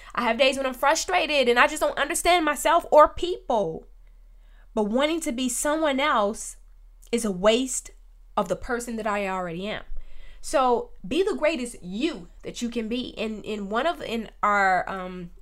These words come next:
previous podcast this week, I talked about overcoming jealousy. And when we're so, when, when,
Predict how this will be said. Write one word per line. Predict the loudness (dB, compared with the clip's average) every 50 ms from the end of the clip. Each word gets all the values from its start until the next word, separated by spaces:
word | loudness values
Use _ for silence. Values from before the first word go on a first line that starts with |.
| 0 0
previous | 0 0 -2 -4 -4 -4 -4 -4
podcast | -4 -2 0 0 0 -2 -2 -4 -4 -4 -4 -6
this | -8 -10 -8 -8
week, | -8 -8 -6 -6
I | -6 -8
talked | -6 -6 -8 -8 -8 -8 -10
about | -8 -8 -8 -8 -10 -14 -18 -20 -18 -4 0
overcoming | 2 2 2 2 -2 -4 -4 -6 -6 -6
jealousy. | -4 -4 -4 -4 -4 -8 -10 -14 -16 -18 -18 -20 -20 -20 -20 -20 -20 -20 -20 -20 -20 -20 -20 -20 -20 -20 -20 -20 -20 -20 -20 -20 -20 -16 -6 -4
And | -2 0 0
when | 2 2 2
we're | 2 0 0
so, | -2 -6 -6 -4 -4 -4 -4 -4
when, | -6 -8 -8 -6 -6 -4
when, | -4